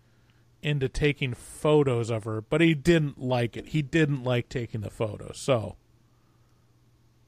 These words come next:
poor him, I guess. I, I, it's like, like, th-, that's probably one of the most unbelievable things, is like,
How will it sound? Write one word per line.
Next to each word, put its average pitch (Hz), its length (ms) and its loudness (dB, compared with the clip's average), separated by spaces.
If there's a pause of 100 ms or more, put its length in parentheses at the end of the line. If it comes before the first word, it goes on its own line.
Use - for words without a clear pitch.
(240)
poor 127 320 0
him, 143 460 0 (180)
I 156 80 2
guess. 175 380 2
I, 151 160 0
I, 151 140 -2 (100)
it's 165 260 -2
like, 151 260 4 (1200)
like, 185 240 2
th-, 185 240 4
that's 190 280 2
probably 208 300 6
one 185 140 6
of 185 40 4
the 180 80 4
most 170 220 4
unbelievable 151 720 6
things, 151 340 2
is 131 120 -4
like, 143 280 4